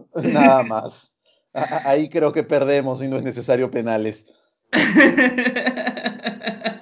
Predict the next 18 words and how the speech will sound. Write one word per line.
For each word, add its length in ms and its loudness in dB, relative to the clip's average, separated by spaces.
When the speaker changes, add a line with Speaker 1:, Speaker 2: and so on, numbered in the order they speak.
Speaker 2:
Pero 160 2
esa 160 2
erupción 280 -4
del 120 -6
Quisapo 340 -4
fue 160 -8
increíble. 420 -2
Hay 140 2
un 200 -2
video 320 -2
de 80 -2
una 160 0
señora 720 -4
en 200 2
YouTube, 560 0
eh, 460 0
de 60 -2
Uruguay. 580 2